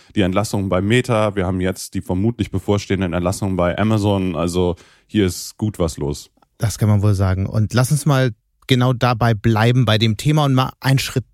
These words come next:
Speaker 2: zurückgehen. Was verändert sich da jetzt gerade im Silicon Valley am Ende dieses Jahres der Zeitenwenden? Ist das auch eine Zeitenwende im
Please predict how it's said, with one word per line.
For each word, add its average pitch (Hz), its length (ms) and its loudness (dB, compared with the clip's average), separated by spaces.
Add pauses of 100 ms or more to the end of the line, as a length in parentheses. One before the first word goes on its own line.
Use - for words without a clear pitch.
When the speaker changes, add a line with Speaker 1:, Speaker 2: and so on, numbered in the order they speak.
(160)
Speaker 2:
zurückgehen. 110 1080 -4
Was 139 440 -8 (840)
verändert 151 540 -4
sich 123 160 -2
da 123 100 0
jetzt 117 220 0
gerade 117 260 2
im 117 320 0 (140)
Silicon 120 560 -2
Valley 110 500 0 (100)
am 117 140 -2
Ende 135 380 2 (420)
dieses 123 420 -2
Jahres 117 800 -2
der 110 200 0 (100)
Zeitenwenden? 110 1000 -2
Ist 156 140 -4
das 180 140 0
auch 160 80 -2
eine 185 160 2
Zeitenwende 180 680 0
im 175 440 -8